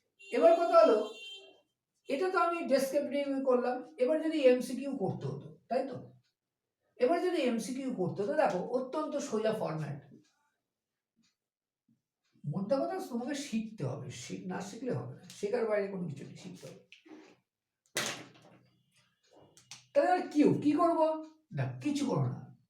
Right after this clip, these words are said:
ভি কিউব মাইনাস থ্রি ভি, অঙ্ক শেষ। যখন কিউব থাকবে, ভি কিউব মাইনাস থ্রি ভি, তুমি বলে, "স্যার, ভি কে আর?" ভি তো এইটা, power is given, কত?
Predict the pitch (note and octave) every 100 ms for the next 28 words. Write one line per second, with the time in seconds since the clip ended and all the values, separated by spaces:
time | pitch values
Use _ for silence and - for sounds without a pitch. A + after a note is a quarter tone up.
0 | _ _ B2 - F#3+ B3 C#4+ C4+ F#3+ F#3+
1 | F3 F3 - - C3 - - - - -
2 | _ _ F3 F3+ D3+ C3 - - _ _
3 | _ _ _ _ - - - _ - -
4 | - C4 D#4 - F4+ F#4+ G3 C#3+ C3 C3+
5 | F#3+ B3+ G4 G4 D4+ C#4+ - - D#3 -
6 | - - _ _ - - - - D4 D#4
7 | D#4+ D#4+ - C#4+ - D4+ D#4+ D#4+ - -
8 | D#4+ D4 D4+ D4+ D4+ C#4 A3 - C4 C#4+
9 | C#4+ B3+ A3+ C#4+ B3 F3+ A#3 C4+ D4 D4